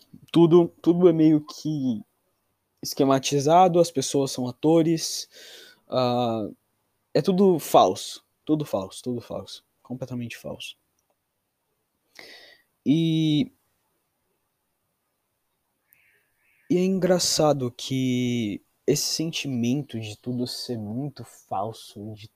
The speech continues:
tudo ser mentira, e de nada é real, é, é bem, me, me incomoda. Eu sinto isso muito. Isso é, e, então foi meio interessante, eu senti vontade de ver esse filme.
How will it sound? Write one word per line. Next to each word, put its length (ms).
tudo 200
ser 460
mentira, 840
e 40
de 160
nada 480
é 120
real, 440
é, 140
é 100
bem, 560
me, 240
me 140
incomoda. 640
Eu 80
sinto 380
isso 200
muito. 540
Isso 400
é, 220
e, 220
então 300
foi 180
meio 160
interessante, 760
eu 60
senti 320
vontade 360
de 80
ver 80
esse 180
filme. 340